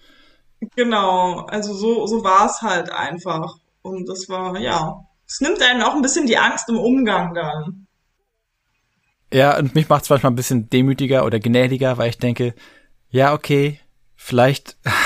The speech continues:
Speaker 2: <laughs> hat der oder die es einfach nicht gebacken gekriegt, weil es ist halt schwer.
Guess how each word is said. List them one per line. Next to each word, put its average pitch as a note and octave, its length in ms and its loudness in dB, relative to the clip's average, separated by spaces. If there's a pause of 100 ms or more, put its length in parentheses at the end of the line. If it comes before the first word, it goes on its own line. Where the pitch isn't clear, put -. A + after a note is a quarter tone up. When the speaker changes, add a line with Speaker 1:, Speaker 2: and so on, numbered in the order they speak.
(200)
Speaker 2:
<laughs> E3+ 460 -10
hat C3 180 0
der C3+ 160 4
oder C#3 100 2
die C#3 140 0
es C3 100 -2
einfach C3+ 180 -2
nicht C#3+ 160 -4
gebacken E3+ 360 -2
gekriegt, A2+ 340 -6
weil A2 140 -2
es - 80 -8
ist B2+ 120 -8
halt B2 160 -4
schwer. A2 360 -4